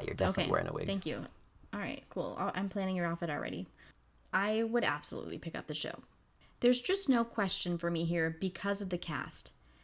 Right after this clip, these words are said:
Speaker 2: I don't think they could have picked better partners than Catherine O'Hara and Eugene Levy, and their pedigree. It's just something that, uh, it's a, it's a bet I would go all in with. And
Speaker 1: Mm.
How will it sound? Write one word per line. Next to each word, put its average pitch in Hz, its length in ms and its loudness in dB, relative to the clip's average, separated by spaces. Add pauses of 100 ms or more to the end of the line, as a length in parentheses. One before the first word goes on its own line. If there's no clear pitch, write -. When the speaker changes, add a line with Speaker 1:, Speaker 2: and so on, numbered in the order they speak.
(280)
Speaker 2:
I 226 120 8
don't 262 260 6
think 311 160 6
they 254 100 10
could 208 280 4
have 196 220 -2
picked - 340 0
better 175 200 4
partners 185 540 -2
than 185 180 0
Catherine 170 360 -2
O'Hara 160 360 2
and 165 180 2
Eugene 156 300 2
Levy, 175 460 0 (440)
and 190 240 6
their 202 300 8 (120)
pedigree. 165 800 2 (500)
It's 214 180 4
just 254 220 6
something 226 360 4
that, 175 280 4
uh, 175 200 4
it's 190 140 -2
a, 185 140 2
it's - 140 0
a 196 60 4
bet 196 300 2
I 180 100 2
would 175 160 0
go 160 320 4
all 151 200 0
in 143 160 0
with. - 300 -8 (480)
And 160 440 4
Speaker 1:
Mm. - 120 2